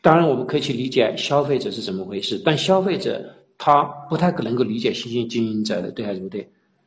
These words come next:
但经营者不了解消费者，你就不是好的经营者哦。所以经营者他一定是到彼岸了，他不是说我做好事，所有人都来支持我，这不是经营者，这叫自恋，好不好？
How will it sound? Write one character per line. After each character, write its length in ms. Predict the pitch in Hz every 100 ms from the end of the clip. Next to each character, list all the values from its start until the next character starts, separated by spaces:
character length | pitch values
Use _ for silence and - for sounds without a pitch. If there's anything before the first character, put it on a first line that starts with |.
| _
但 160 | 202
经 120 | 185 254
营 40 |
者 80 | 214
不 100 | 190
了 140 | 190
解 80 | 190
消 160 | 190 202
费 60 |
者， 100 | 185
你 80 | 123
就 80 | 131
不 100 | 160
是 80 | 160
好 160 | 131
的 80 | 110
经 180 | 113 139
营 80 | 139
者 160 | 135 101
哦。 220 | 104 113 -
所 100 | -
以 60 | 180
经 160 | 190 214
营 80 |
者 120 | 190 123
他 80 |
一 160 | 127 127
定 140 | 151
是 80 | 127
到 220 | 135 131
彼 220 | - - -
岸 200 | 107 104
了， 140 | - _ _ _ _
他 100 | -
不 160 | 185 190
是 160 | 185
说 300 | 170 175 180 180 - - _ -
我 140 | 131
做 140 | 175
好 180 | 131 117
事， 320 | 110 165 127 - -
所 220 | 127 160
有 60 | 156
人 100 | 127
都 100 | 131
来 160 | 123 113
支 220 | - 120
持 200 | - 107
我， 220 | 98 98 - _ _
这 120 | -
不 100 | 180
是 140 | 135 139
经 160 | 131
营 180 | 120 120
者， 260 | 113 107 - - _ -
这 100 | 139
叫 160 | 127
自 220 | 139 135
恋， 280 | 123 139 113
好 140 | - 98
不 80 |
好？ 380 | - - - -